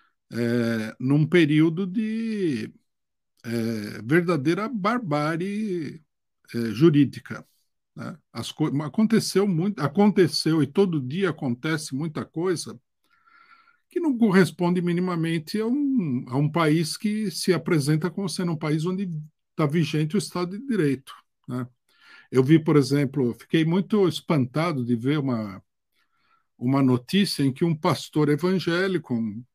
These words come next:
pastor com ideias que me parecem ser de extrema direita, né? Eu não, não, não simpatizo com as ideias dele, logicamente, né? Ele,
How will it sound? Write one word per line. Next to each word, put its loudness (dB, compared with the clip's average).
pastor -4
com 4
ideias 4
que -4
me 0
parecem -2
ser -2
de -6
extrema 0
direita, -2
né? -6
Eu -8
não, -2
não, 0
não 2
simpatizo 0
com -2
as -2
ideias -2
dele, 2
logicamente, 0
né? -4
Ele, 0